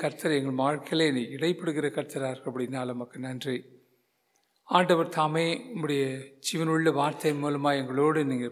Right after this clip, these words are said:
பேசுங்க ஆண்டவரே. உம்மையன்றி ஆண்டவரே, எத்தகைய புயலையும் சந்திக்க நாங்கள் திராணியற்றவர்கள், எத்தகைய பூகம்பங்களையும் த-, சந்திக்க நாங்கள் திராணியற்றவர்கள்.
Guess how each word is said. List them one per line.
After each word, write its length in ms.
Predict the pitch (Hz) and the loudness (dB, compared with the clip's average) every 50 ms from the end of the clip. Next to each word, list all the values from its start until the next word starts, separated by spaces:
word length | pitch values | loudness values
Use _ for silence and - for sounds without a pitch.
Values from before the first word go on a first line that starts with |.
| - - | -6 -6
பேசுங்க 420 | 143 156 151 - - 147 143 135 127 | -6 -4 -2 -4 -4 -4 -4 -4 -4
ஆண்டவரே. 380 | 123 123 120 131 131 131 131 127 - - - - _ _ _ _ _ _ _ _ _ _ _ _ _ _ _ _ | -6 -6 -6 -2 0 0 0 0 -2 -8 -16 -20 _ _ _ _ _ _ _ _ _ _ _ _ _ _ _ _
உம்மையன்றி 500 | - 165 175 175 175 175 170 165 170 190 180 165 | 0 2 4 4 4 4 2 0 0 2 2 2
ஆண்டவரே, 460 | 165 160 165 156 147 151 156 156 156 156 165 - - - - - - - _ _ _ - 156 | 4 2 2 0 2 4 4 4 4 4 2 -2 -4 -10 -14 -18 -20 -20 _ _ _ -10 -10
எத்தகைய 500 | 156 - - - 180 165 160 175 175 165 151 143 135 131 131 - - - - - - _ _ _ _ _ _ _ _ _ _ _ _ _ | -10 -8 0 0 0 2 2 2 2 4 4 4 2 0 -2 -6 -10 -16 -20 -20 -20 _ _ _ _ _ _ _ _ _ _ _ _ _
புயலையும் 480 | - 175 165 165 165 170 175 175 165 165 - - | 0 4 4 6 6 4 4 2 2 0 0 -2
சந்திக்க 460 | 151 147 147 147 156 151 - 170 147 139 | -2 -2 -2 -2 -4 -2 -4 -4 -2 -2
நாங்கள் 340 | 139 135 131 131 143 139 127 120 123 - | -2 -4 -4 -2 -2 -2 -2 -4 -6 -8
திராணியற்றவர்கள், 880 | - 165 139 143 143 143 139 135 139 - 143 131 131 127 127 135 131 131 135 - - - - - _ _ _ _ _ _ _ _ _ _ _ _ _ _ _ _ _ _ _ | -6 -6 -4 -4 -2 -2 -4 -4 -4 -6 -8 -8 -8 -4 -2 -2 0 0 -2 -4 -8 -16 -20 -20 _ _ _ _ _ _ _ _ _ _ _ _ _ _ _ _ _ _ _
எத்தகைய 500 | 160 165 165 - - - 160 190 190 185 175 160 131 127 156 | -2 -2 0 0 -2 0 2 4 6 6 6 6 4 4 4
பூகம்பங்களையும் 760 | 175 175 165 175 170 165 170 165 151 160 165 165 156 139 131 - - - | 4 6 6 4 2 4 2 2 2 0 0 0 0 -2 -4 -6 -10 -8
த-, 180 | 139 135 139 135 - - | -8 -8 -6 -8 -6 -6
சந்திக்க 380 | 156 160 156 175 - - 185 156 147 | -6 -4 -4 -6 -2 -2 0 0 0
நாங்கள் 260 | 135 135 135 127 - - | -2 -2 -4 -6 -6 -6
திராணியற்றவர்கள். 880 | 143 143 156 160 160 143 135 135 - 156 131 143 139 127 135 143 139 | -4 -4 -2 -2 -2 -4 -4 -4 -6 -6 -4 -2 -2 0 2 2 0